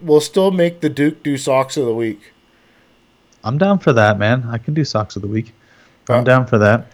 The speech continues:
Speaker 1: I, I,
Speaker 2: Well,
Speaker 1: I did
Speaker 2: uh,
Speaker 1: notice,
Speaker 2: just on that,
Speaker 1: uh,
Speaker 2: on that
Speaker 1: uh,
Speaker 2: note,
Speaker 1: it's
Speaker 2: here you go.
Speaker 1: Tuesday.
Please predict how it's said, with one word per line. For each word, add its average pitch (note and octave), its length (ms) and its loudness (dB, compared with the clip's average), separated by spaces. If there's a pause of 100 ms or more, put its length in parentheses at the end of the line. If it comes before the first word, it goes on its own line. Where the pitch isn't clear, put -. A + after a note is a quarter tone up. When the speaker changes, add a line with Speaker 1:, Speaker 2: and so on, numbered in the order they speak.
(160)
Speaker 1:
I, C#3 180 4 (100)
I, D3 140 -2
Speaker 2:
Well, E3 220 4
Speaker 1:
I D#3+ 140 4
did F3+ 140 6
Speaker 2:
uh, G#3+ 60 8
Speaker 1:
notice, F#3 420 4
Speaker 2:
just C#3+ 140 -6
on E3 120 0
that, F#3 200 0 (300)
Speaker 1:
uh, D#3 60 -2
Speaker 2:
on E3 120 2
that F#3 200 4
Speaker 1:
uh, - 20 -2
Speaker 2:
note, E3 320 2 (340)
Speaker 1:
it's - 80 -16
Speaker 2:
here E3+ 100 -2
you D3+ 80 -2
go. D3 160 2
Speaker 1:
Tuesday. C3 480 -2